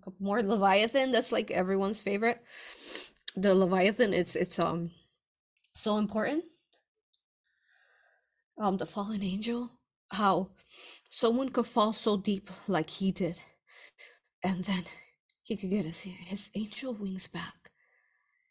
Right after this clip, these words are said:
And yes, he has to go through some trauma for the things that he allowed for him to be swayed by the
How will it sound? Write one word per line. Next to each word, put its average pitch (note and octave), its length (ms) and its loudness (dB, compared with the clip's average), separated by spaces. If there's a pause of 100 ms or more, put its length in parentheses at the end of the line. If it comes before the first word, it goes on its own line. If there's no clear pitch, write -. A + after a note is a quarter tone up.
(140)
And G#3 160 2
yes, A3+ 200 4
he A#3+ 120 -4
has A#3 120 -4
to A#3+ 80 -4
go A#3 180 -2
through A#3 240 -4
some B3+ 220 -4
trauma C#4 500 -2
for A#3+ 160 -2
the G3+ 120 -4
things G#3 320 -2
that F#3+ 260 -4 (100)
he G#3+ 220 -2 (180)
allowed F#3 380 0
for F3+ 400 -2 (600)
him G3 240 4
to - 160 -2
be F#3 140 2
swayed G3 540 0 (280)
by F3 280 4
the E3 380 -2